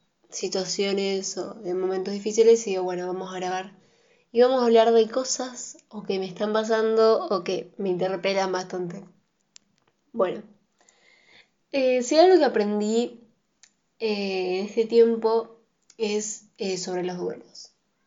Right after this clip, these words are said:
Eh, los duelos, como dice la palabra, duelen <laughs> y duelen mucho. Eh, como saben, en lo-, en mi podcast se llama Adolecer Adolescente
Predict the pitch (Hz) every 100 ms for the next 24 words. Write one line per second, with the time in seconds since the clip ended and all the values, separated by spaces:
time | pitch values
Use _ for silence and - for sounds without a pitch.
0 | _ _ _ _ _ _ - 247 247 240
1 | 233 233 233 240 240 277 311 320 359 381
2 | - - _ _ _ _ _ _ _ -
3 | _ _ 220 208 208 233 - 254 214 -
4 | 196 214 220 226 233 226 196 233 240 220
5 | 202 202 208 220 - _ _ - 220 220
6 | 202 240 - _ 214 202 214 214 214 220
7 | 220 214 208 190 190 202 - _ _ _
8 | _ _ _ _ _ _ - 208 196 208
9 | 208 240 254 262 220 196 190 202 - _
10 | 214 190 - - - - 190 185 196 -
11 | 214 208 - 190 196 190 180 175 196 196
12 | 190 185 220 214 202 202 202